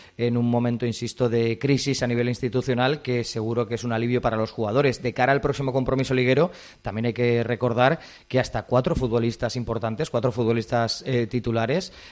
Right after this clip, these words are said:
Gallá, Soler, Rasic y Maxi Gómez, se van a perder el derbi valenciano contra el Levante el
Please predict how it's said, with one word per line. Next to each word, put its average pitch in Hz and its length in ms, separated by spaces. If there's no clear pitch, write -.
Gallá, 117 720
Soler, 123 640
Rasic 127 560
y - 20
Maxi 123 300
Gómez, 127 320
se - 260
van 147 160
a 156 80
perder 135 280
el 123 220
derbi 131 300
valenciano 123 480
contra 123 200
el 120 40
Levante 123 280
el 123 100